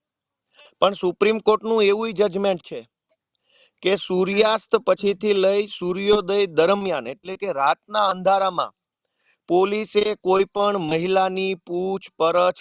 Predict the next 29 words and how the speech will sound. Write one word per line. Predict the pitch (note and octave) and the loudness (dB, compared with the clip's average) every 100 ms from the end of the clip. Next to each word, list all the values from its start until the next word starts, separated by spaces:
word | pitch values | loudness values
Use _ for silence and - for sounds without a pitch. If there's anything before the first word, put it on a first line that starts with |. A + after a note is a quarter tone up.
| - | -2
કરવી | D#3+ E3+ F#3 D#3 | 0 0 0 0
નહીં. | C#3 G#3 D#3+ - _ _ _ _ _ - | 2 2 0 -10 _ _ _ _ _ -4
આ | D#3 | -2
કાયદો | E3 F#3+ A3+ B3+ | 2 2 4 4
છે. | F3 E3 _ _ _ _ _ _ _ _ - | 2 -20 _ _ _ _ _ _ _ _ -2
અને | E3+ G#3 | 0 0
જો | D3+ B2 F3 G#3+ A3+ | -2 0 2 4 2
પોલીસે | - F#3+ G3 G#3 F#3+ G3+ G3 | 0 0 2 -2 -4 -4 -4
પૂછપરછ | F3+ F#3 G3 - F3 F3 F#3+ F#3+ - | -6 -6 -6 -6 -2 0 0 -2 -8
કરવી | D#3+ F3 F#3 | -8 -4 -6
હોય | C#3 C#3+ F3+ D#3 G2+ _ _ _ _ _ _ _ _ _ - | -2 2 2 0 -4 _ _ _ _ _ _ _ _ _ 0
તો | G3 | 0
પોલીસ | - F3+ G3 A#3+ - | 2 2 2 0 0
સ્ટેશને | G#3+ G#3 G#3 G3+ G3+ | 0 0 -2 -2 -2
મહિલાને | F3+ E3 F3+ F#3 F3+ F#3 F3+ | 2 0 2 0 0 -4 -2
લાવવી | C#3 C3+ D#3+ E3 F#3 | 2 0 0 -4 -6
કે | F3+ F3+ | -4 -6
બોલાવવી | D3+ D#3+ E3+ D#3+ D#3 D3 | -2 0 0 0 -6 0
નહીં. | F3 C3 _ _ _ _ _ _ _ _ _ _ - | 0 -2 _ _ _ _ _ _ _ _ _ _ -2
પૂછપરછ | B3+ - B3+ B3 G#3+ | -2 2 0 0 0
માટે | G#3+ G3+ D#3+ | -2 -2 -6
તે, | B2+ G#2+ G#2 A#2+ | -6 -8 -8 -2
એરેસ્ટનો | C#3 G3 - G#3 | 0 0 -2 -2
ટાઈમ | G3+ G3 G3+ | 2 2 2
અલગ | G3 G3+ | 0 -2
છે, | - G#3 | -4 -8
પૂછપરછ | G3 F#3+ - G3 G3 F3 | -6 -8 -4 -4 -2 0
અલગ | F3+ D#3+ | 0 -2
છે. | - - | -6 -20